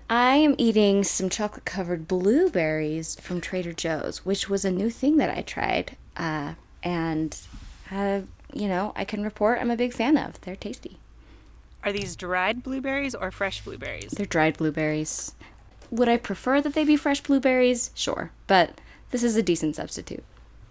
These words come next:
Speaker 2: That sounds pretty good. If you ever
Speaker 1: Yeah.
Speaker 2: get a chance, try chocolate-covered grapes. They're delicious.
Speaker 1: Ooh, just, like, that you make, or that, can you buy these somewhere?
Speaker 2: I had them purchased, so, but I did not purchase them, so I'm not, and I have not seen them since,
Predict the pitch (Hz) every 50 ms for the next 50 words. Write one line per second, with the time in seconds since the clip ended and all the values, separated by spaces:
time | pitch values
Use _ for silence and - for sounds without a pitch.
0 | - - - - - - - - - - 170 160 156 - 175 165 160 156 175 170
1 | 175 180 - - 190 - 208 226 233 175 220 202 175 - - - 220 196 180 170
2 | - - - 185 175 - - 208 185 170 190 180 - - 180 160 170 165 151 143
3 | - 170 170 160 147 - - - - - - - 175 170 151 165 156 156 151 151
4 | - - - - - - - - - - - - - - 254 339 277 160 - 190
5 | - - 170 151 - - - 156 - - 170 156 139 139 135 - - - - -
6 | - - - 170 156 156 151 151 156 - - - - - 160 160 - _ _ _
7 | _ _ _ _ _ - 160 - 170 165 202 233 190 170 160 147 - - 151 147
8 | 147 143 139 143 147 - - - - - - - 247 320 339 370 427 427 - -
9 | 302 240 - - - 202 214 - - - 185 160 151 160 - - - - - -
10 | - - - - - - - - - 190 175 - - - 190 - - 156 160 170
11 | 202 220 233 233 226 - 240 226 - 233 - - 233 226 226 - - - 165 165
12 | 165 160 160 160 147 - - - 170 165 156 156 147 147 - - - - 175 170
13 | 165 170 175 - 165 160 143 - - 180 165 156 147 147 - 160 156 175 208 -
14 | -